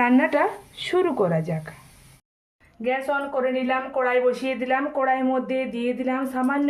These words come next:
পরিমাণে সরষের তেল। এবারে ওই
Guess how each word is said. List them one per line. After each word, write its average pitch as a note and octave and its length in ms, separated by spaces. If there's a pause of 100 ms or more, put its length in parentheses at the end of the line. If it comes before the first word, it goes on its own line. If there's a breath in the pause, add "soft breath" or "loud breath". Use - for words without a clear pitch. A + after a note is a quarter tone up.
(140)
পরিমাণে B3 400 (120)
সরষের B3 340 (120)
তেল। A#3+ 240 (2750)
এবারে C#4 240 (200)
ওই D4 100